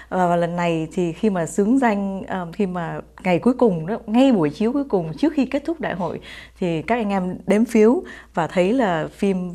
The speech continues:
Võ Sư Hóa Đi Tìm Mộ, tức là Master Hóa, ờ, Requiem, được, ờ, số điểm cao nhất trong các phim ngắn. Thì, ờ, đây là cái, ờ, giải thưởng của, ờm, cuốn phim. Và cuốn phim do đạo diễn Scott Edwards, là một đạo diễn, ờ,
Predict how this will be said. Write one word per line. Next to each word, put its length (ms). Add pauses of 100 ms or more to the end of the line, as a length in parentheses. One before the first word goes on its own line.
(140)
Võ 160
Sư 180
Hóa 240
Đi 100
Tìm 200
Mộ, 220
tức 140
là 60
Master 460
Hóa, 280 (140)
ờ, 240
Requiem, 440 (420)
được, 440
ờ, 280
số 160
điểm 200
cao 140
nhất 240
trong 120
các 120
phim 200
ngắn. 240 (440)
Thì, 320
ờ, 220
đây 160
là 180
cái, 420
ờ, 240 (280)
giải 220
thưởng 380 (440)
của, 500
ờm, 400 (220)
cuốn 140
phim. 320 (340)
Và 140
cuốn 160
phim 300
do 280
đạo 160
diễn 440
Scott 380
Edwards, 520 (100)
là 80
một 120
đạo 140
diễn, 520
ờ, 260